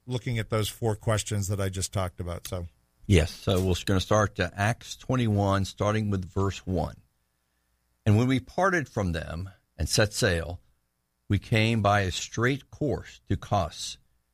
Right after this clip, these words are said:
Speaker 2: and the next day to Rhodes, and from there to Patara. And having found a ship crossing to Phoenicia, we went aboard and set sail. When we had come in sight of Cyprus,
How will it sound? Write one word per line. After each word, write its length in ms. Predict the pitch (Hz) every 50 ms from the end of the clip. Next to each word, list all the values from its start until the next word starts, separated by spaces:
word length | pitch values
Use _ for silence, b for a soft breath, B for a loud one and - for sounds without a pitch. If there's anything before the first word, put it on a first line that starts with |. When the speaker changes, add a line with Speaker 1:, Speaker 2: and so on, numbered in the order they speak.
| _ _ -
Speaker 2:
and 120 | 90 92
the 60 | 95
next 280 | 98 113 127 - - -
day 280 | 127 123 123 123 123
to 160 | 123 - 127 117
Rhodes, 680 | 107 113 113 101 90 87 76 71 - - - - - - _ _ _ -
and 140 | 92 92
from 180 | - 123 117 104
there 440 | 104 117 107 104 101 98 98 104 - _ _ _ _
to 80 | - 98
Patara. 540 | - - 101 - - 107 101 82 73 - - _ _ _ _ _ _ _ _ _ _ _ _ _ _ _ _ _
And 140 | - 92 78
having 280 | 98 127 131 135 131 117
found 600 | - - 135 131 131 131 131 127 127 127 135 - _ _ _ _ _ _ _ _ _ _ -
a 80 | -
ship 440 | 90 - - - 135 131 - - -
crossing 520 | - - _ 139 139 151 - - 156 147 139
to 180 | - - 143
Phoenicia, 640 | 131 - 143 139 117 90 - - - 73 - - _ _ _ _ _
we 120 | - 98 107
went 220 | 107 113 117 113
aboard 480 | 117 101 113 113 110 113 117 113 107 - -
and 140 | 101 90
set 240 | - - 98 92 -
sail. 360 | - - - 82 76 71 - _ _ _ _ _ _ _ _ _ _ _ _ _ _ _ _ _ _ B B B B B B _ _
When 140 | 104 107
we 120 | 107 113 110
had 160 | 107 101 -
come 240 | - 139 143 143 135
in 100 | 127 123
sight 480 | - - - 147 147 156 160 156 - _ -
of 160 | 123 117 110
Cyprus, 680 | - - 175 180 180 - - - 71 - - - -